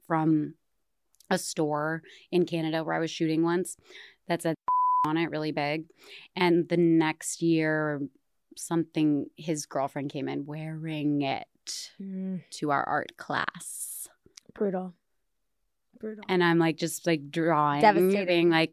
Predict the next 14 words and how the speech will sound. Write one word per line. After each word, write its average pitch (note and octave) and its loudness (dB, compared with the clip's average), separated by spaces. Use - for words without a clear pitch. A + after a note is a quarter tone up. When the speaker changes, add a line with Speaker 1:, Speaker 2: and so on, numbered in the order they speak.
Speaker 1:
<laughs> E4+ 10
Speaker 2:
Yeah. F#3 0
Speaker 1:
<laughs> F4+ 12
Speaker 2:
Literally A3+ 6
devastating. F4+ 4
Speaker 1:
Acting G#3+ 6
unfazed. F3+ 4
But A3 10
I G#3+ 12
remember A3 8
freak A#3+ 0
dancing G#3 2
with G3 2
him F3+ 4